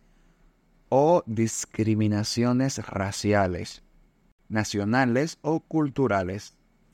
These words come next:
aceptando vivir una vida consciente de Dios,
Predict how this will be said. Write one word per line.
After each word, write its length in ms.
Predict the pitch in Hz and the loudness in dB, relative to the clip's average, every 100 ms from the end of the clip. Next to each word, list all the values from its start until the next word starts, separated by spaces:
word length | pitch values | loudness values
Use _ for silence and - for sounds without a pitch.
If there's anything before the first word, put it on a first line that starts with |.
| _ _ _ _ _ _ - | _ _ _ _ _ _ -6
aceptando 800 | 104 110 107 _ 131 131 113 101 | -4 -2 -6 _ 0 2 2 0
vivir 540 | 95 98 113 127 123 - | -2 -2 2 2 2 0
una 380 | - 113 120 113 | -4 -2 0 0
vida 400 | 107 123 107 101 | 0 0 2 0
consciente 880 | - 101 98 - 120 123 110 92 95 | -2 -4 -4 -2 0 2 0 0 -2
de 160 | 95 | -2
Dios, 480 | 95 120 160 208 - | 0 2 2 0 -8